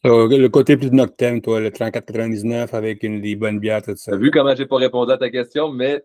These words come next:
Speaker 2: t'as trouvé la réponse.
Speaker 1: Ouais, c'est bon, ça.
Speaker 2: <laughs>
Speaker 1: Bon, revenons à notre concours. Euh, number one, comment,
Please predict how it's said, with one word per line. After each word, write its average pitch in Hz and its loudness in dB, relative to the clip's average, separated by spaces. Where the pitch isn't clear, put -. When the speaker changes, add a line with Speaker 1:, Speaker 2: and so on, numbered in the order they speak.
Speaker 2:
t'as 131 -2
trouvé 127 -8
la 123 2
réponse. 120 -4
Speaker 1:
Ouais, 143 4
c'est 139 -4
bon, 143 4
ça. 127 0
Speaker 2:
<laughs> - 2
Speaker 1:
Bon, 175 -4
revenons 160 4
à - 4
notre 208 0
concours. 185 4
Euh, 147 4
number 208 -4
one, 202 -4
comment, 180 -6